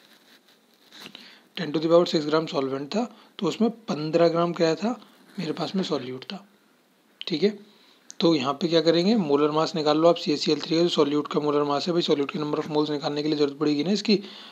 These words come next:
तो मैंने ये वैल्यू find out कर ली। वैल्यू फाइंड आउट करी तो क्या है मेरे पास में, सीएचसीएल थ्री का मोलर मास आया वन हंड्रेड नाइनटीन पॉइंट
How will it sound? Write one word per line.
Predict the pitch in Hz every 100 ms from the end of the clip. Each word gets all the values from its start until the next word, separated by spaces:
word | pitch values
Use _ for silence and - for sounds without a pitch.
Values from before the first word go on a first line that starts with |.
| - -
तो |
मैंने | 151 156
ये | 151
वैल्यू | 139 139
find | 156 135
out | 139 -
कर | 151
ली। | 160 - - - - -
वैल्यू | 151 143 156 160
फाइंड | 160 156
आउट | 156
करी | 160 175
तो | 170
क्या | 165 160
है | 165 160
मेरे | 151
पास | 151 143 -
में, | 214 - - - -
सीएचसीएल | - 156 143 165 151
थ्री | 147
का | 170
मोलर | 156 139 139
मास | 143 139
आया | 143 180
वन | 156
हंड्रेड | 139 139 151
नाइनटीन | 139 131 135 135
पॉइंट | 175 220